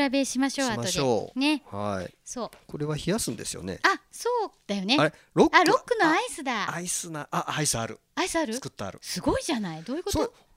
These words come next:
Speaker 2: すごいわ。
Speaker 1: すごい。
Speaker 2: 俺しかも昨日作ったんですよ。
Speaker 1: すごい。
Speaker 2: アイス。
Speaker 1: まるでこれが分かっていたね。
Speaker 2: 綺麗に冷蔵庫綺麗にしててね、あれ、何もないと思って。
Speaker 1: 素晴らしいです。よかったです。
Speaker 2: そしてこれ、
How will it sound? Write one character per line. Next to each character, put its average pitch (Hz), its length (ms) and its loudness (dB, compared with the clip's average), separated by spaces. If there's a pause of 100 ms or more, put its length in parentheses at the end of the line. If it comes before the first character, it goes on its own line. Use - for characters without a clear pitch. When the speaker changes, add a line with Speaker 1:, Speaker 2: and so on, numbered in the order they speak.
(180)
Speaker 2:
す - 260 0
ご 226 260 6
い 240 60 10
わ。 139 180 6
Speaker 1:
す 330 140 -4
ご 339 100 8
い。 - 140 4
Speaker 2:
俺 233 140 12
し - 80 4
か 294 80 4
も 226 80 2
昨 - 200 0
日 214 40 4 (180)
作 - 160 0
っ - 20 -2
た 370 140 6
ん 139 60 4
で 110 80 2
す - 100 -2
よ。 95 80 0
Speaker 1:
す 76 100 -6 (360)
ご 123 60 2
い。 127 40 2
Speaker 2:
ア 123 60 4
イ 113 40 2
ス。 - 260 -6 (720)
Speaker 1:
ま 285 140 -2
る 339 100 -2
で 339 100 0
こ 330 120 -2
れ 330 80 6
が 226 140 12
分 160 100 6
か 208 60 4
っ - 20 -2
て 160 100 6
い 175 60 6
た - 0 -
ね。 - 0 -
Speaker 2:
綺 - 0 -
麗 - 0 -
に - 20 2
冷 - 0 -
蔵 180 120 4
庫 156 40 -4
綺 170 120 -2
麗 151 80 4
に 110 100 -2
し - 40 -6
て 104 80 -6
て 104 120 -4
ね、 107 100 -4
あ 107 140 -4
れ、 127 260 -4 (220)
何 127 160 -8
も 147 100 -2
な 156 140 -2
い 131 80 -8
と - 100 -14
思 - 80 -18
っ - 40 -14
て。 - 80 -14
Speaker 1:
素 - 40 -18
晴 254 140 -6
ら 415 140 -6
し 403 240 -8
い 294 40 -8
で 190 120 -8
す。 - 200 -16 (120)
よ 214 120 -8
か - 120 -4
っ 359 40 -2
た - 100 -8
で 143 80 -6
す。 165 120 -8
Speaker 2:
そ - 0 -
し - 40 -8 (120)
て 110 140 -12
こ - 180 -16
れ、 107 200 -12